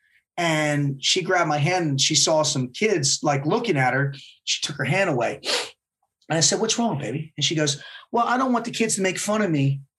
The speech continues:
for, you know, you holding their hand." I said, "What you should ask them, baby, is why their dad doesn't want to hold their hand."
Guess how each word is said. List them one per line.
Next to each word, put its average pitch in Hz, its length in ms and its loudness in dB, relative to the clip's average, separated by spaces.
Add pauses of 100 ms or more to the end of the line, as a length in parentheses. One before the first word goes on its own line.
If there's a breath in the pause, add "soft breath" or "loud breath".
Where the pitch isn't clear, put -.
(260)
for, 165 640 0
you 165 140 0
know, 147 120 2
you 170 240 0
holding 160 280 0
their 151 120 0
hand." 175 220 0
I 147 60 -2
said, 151 200 0
"What 151 140 0
you 156 80 -2
should - 260 0
ask 139 220 0
them, 131 100 -2
baby, 123 240 -2
is 131 120 -2
why 156 220 0
their 143 140 -2
dad 151 220 0
doesn't 139 240 -2
want 135 120 -2
to - 40 -8
hold 127 220 -8
their 156 160 -2
hand." 110 180 -6